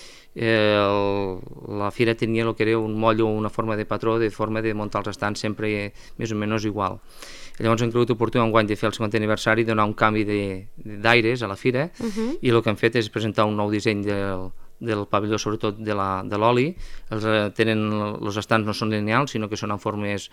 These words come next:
Speaker 1: en curves, tenen lo que són les moquetes en forma d'oli, unes olives i d'allò, i tenim també, pues, el tema de que els estants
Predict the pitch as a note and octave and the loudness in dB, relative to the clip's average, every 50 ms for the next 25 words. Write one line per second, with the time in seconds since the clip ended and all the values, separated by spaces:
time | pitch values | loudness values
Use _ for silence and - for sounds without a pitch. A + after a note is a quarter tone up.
0 | - - - - - - - - - G#2 G#2 - - C#3 C#3 C#3 B2+ C#3 D3+ E3+ | -20 -20 -20 -20 -20 -20 -12 -6 -4 -4 -4 0 0 0 2 4 4 4 2 2
1 | E3+ - - - - - - - - - - - C3 B2 A2 A2+ A2 A2 A2 G#2+ | 0 -2 -4 -6 -6 -6 -8 -8 -10 -10 -2 0 2 4 4 4 4 2 2 2
2 | G#2 G#2+ G#2 G#2+ G2+ - - A2+ A2 G#2+ G#2 G#2+ G#2+ G#2 A2 G#2+ - - A2+ G#2+ | 0 0 0 0 -2 0 0 0 2 2 0 -2 -2 -2 -2 -2 0 0 0 0
3 | - A2 G#2+ G#2+ G#2+ G2+ - - - G#2+ G2+ - A#2 G#2+ G#2 G#2 G2+ G#2 G#2+ A2 | 2 2 2 2 2 0 -2 -6 -6 -6 -4 -2 -2 -2 0 0 0 2 4 4
4 | A2+ A2 G#2 A2 G#2 G2+ G#2 G#2+ A2+ A2+ A2 A2+ A#2+ A#2 G#2+ A2 A2+ A2 A2+ A#2+ | 4 2 0 -2 -4 -4 -2 2 2 2 4 4 2 2 0 -2 -2 -2 0 0
5 | C3+ D3 D#3+ E3+ - - - - - - - - - - - - - - B2+ C3 | 0 0 -2 -4 -6 -12 -18 -18 -16 -16 -16 -18 -20 -20 -20 -8 0 4 4 6
6 | C3 C3+ C#3+ D3 C3+ - B2 A#2 A#2+ B2+ C3+ B2+ - B2 A#2 A2+ A#2 A#2 - B2+ | 6 6 6 4 2 2 2 4 6 4 4 4 2 2 4 4 4 4 4 2
7 | A2 A#2 A2+ G#2+ G#2 - A2+ A2 A#2+ B2 A2+ A2+ G#2+ - A2 G#2 A2 G2+ - A2+ | 2 2 0 0 2 2 2 2 2 4 2 2 2 0 -2 -2 -2 0 0 0
8 | A2+ G#2+ | 0 0